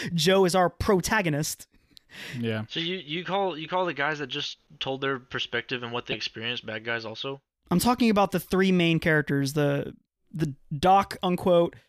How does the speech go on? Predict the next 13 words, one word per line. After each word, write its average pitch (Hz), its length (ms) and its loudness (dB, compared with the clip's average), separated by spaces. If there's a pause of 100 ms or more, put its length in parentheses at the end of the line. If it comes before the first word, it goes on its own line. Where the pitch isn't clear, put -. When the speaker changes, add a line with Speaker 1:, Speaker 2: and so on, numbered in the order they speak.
(340)
Speaker 1:
uh, 160 180 4
Carol 180 220 4
Baskin, 165 500 4
and 147 140 4
Joe, 139 380 0
and 165 200 4
then 160 200 4
the 143 300 2
Speaker 2:
Yeah. 110 320 0
Speaker 1:
all, 190 200 4
and 196 220 2
all 214 180 6
the, 208 160 -4